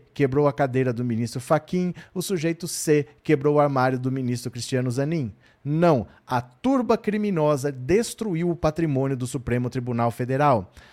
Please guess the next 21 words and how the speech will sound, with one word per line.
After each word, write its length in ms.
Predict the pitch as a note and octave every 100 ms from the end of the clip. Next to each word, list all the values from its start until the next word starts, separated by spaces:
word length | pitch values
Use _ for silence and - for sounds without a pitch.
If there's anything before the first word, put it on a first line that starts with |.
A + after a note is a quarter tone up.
| -
A 120 | - C#3
condenação 640 | F#3 F3+ F3+ F3 - E3+
de 120 | D#3+
cada 300 | D#3+ D#3+ E3
crime, 400 | - F#3+ A3 F#3+
ó, 80 | B2
aqui 320 | A#2+ C3 D#3
tem 340 | D3 D3+ D#3 D3 -
divididinho 680 | B2 C#3 C#3 C#3+ B2+ C#3+ D#3
cada 280 | D3+ C#3+ C#3+
crime 320 | - C#3+ D3
quanto 300 | - D3 C#3+
que 80 | -
ele 120 | C#3
deu 200 | B2 C3+
de 100 | C3+
pena, 440 | C#3+ F#3 A3 A#3 A3 - -
e 140 | D#4 E4+
o 80 |
Nunes 340 | D4 A#3 G3+ G3
Marques 640 | F3 F3 F3 E3+ F3+ -